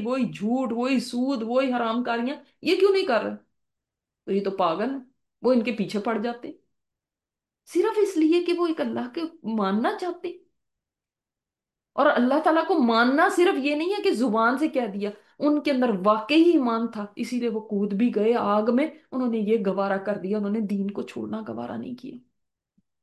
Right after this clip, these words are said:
और अल्लाह वो जो अल अजीज और हमीद है, आप देखें यहाँ पे और कोई भी और अल्लाह ताला की सिफत आ सकती थी, लेकिन अजीज और हमीद लाया गया। वो उस अल्लाह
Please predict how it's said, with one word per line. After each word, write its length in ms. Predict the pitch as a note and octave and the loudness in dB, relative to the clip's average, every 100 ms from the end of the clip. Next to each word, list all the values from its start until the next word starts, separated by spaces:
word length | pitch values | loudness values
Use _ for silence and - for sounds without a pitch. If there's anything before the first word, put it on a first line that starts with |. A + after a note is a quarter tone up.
| _ _ _ _ - | _ _ _ _ 0
और 140 | C4+ | 2
अल्लाह 500 | C4+ B3 B3 C#4+ C#4+ | 4 4 4 4 2
वो 140 | A3+ D#4 | 2 4
जो 120 | D#4+ | 4
अल 140 | D#4 C#4 | 4 2
अजीज 480 | B3 A3+ C#4 F4 | 2 2 4 4
और 100 | E4 C#4+ | 4 2
हमीद 480 | C4 B3+ D#4+ E4 | 0 -2 -2 -2
है, 180 | A#3 G#3 _ - | -4 -6 _ -10
आप 100 | B3 | -8
देखें 240 | A3+ B3 C#4 | -6 -6 -4
यहाँ 300 | B3+ A3+ B3 | -4 -2 -2
पे 120 | C4 D4 - _ - | -2 -4 -8 _ -2
और 440 | A#3 C4 D#4 F4 D4+ - _ _ - - G#3 | 2 6 6 4 -2 -8 _ _ -18 -16 -8
कोई 220 | - D#4+ F4 | 0 6 8
भी 200 | F4 F#4 | 8 8
और 220 | D4 B3+ | 6 4
अल्लाह 240 | D4 B3+ A#3+ | 4 2 2
ताला 180 | A#3 A#3+ | 2 0
की 140 | C4 | -4
सिफत 360 | B3+ A3 A#3+ A3+ | -6 -4 -2 -2
आ 80 | G#3 | -4
सकती 300 | G#3+ G#3 B3 | -6 -6 -6
थी, 160 | B3+ | -4
लेकिन 260 | - B3 D#4 | -2 0 0
अजीज 600 | - A3+ G#3+ C#4 D#4+ B3+ | 2 2 4 6 6 6
और 100 | A#3 | 2
हमीद 460 | A3+ A3 A#3 D#4 E4+ | 2 2 4 4 4
लाया 280 | A#3+ G3+ G3 | 4 2 0
गया। 160 | F#3+ - _ - | -6 -12 _ 2
वो 80 | |
उस 420 | F#4 - D4 A#4 G4+ E4 | 2 2 2 4 4 2
अल्लाह 260 | C4+ C4 | 2 2